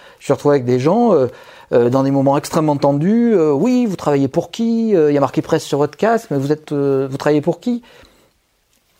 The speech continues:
Je justifie, je, j'explique, euh, voilà. « Ouais, alors, euh,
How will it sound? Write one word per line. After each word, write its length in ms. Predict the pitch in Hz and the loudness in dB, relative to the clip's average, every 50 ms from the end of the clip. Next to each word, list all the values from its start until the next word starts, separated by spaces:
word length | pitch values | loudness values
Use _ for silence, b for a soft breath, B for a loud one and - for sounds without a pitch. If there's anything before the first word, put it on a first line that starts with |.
| _ - | _ -10
Je 100 | 113 113 | -8 -6
justifie, 720 | 101 98 92 - - - 101 98 - 208 226 240 240 226 | -6 -6 -10 -12 -14 -16 -14 -12 -8 -6 -6 -4 -4 -6
je, 300 | 180 135 117 - 113 110 101 | -8 -8 -12 -12 -10 -10 -8
j'explique, 800 | 98 98 107 110 104 - - - 151 175 208 233 240 233 - - | -8 -8 -8 -10 -10 -10 -10 -6 -4 -2 0 0 -2 -4 -6 -10
euh, 160 | 120 107 101 104 | -10 -10 -8 -8
voilà. « 320 | 107 131 175 208 226 226 B B B B B B | -6 -4 -2 -2 -4 -4 B B B B B B
Ouais, 140 | - 226 233 | 0 0 2
alors, 480 | 226 226 220 208 185 160 147 127 127 | 2 2 0 2 2 2 2 2 2
euh, 240 | 127 120 117 113 120 | 0 0 -2 -4 -6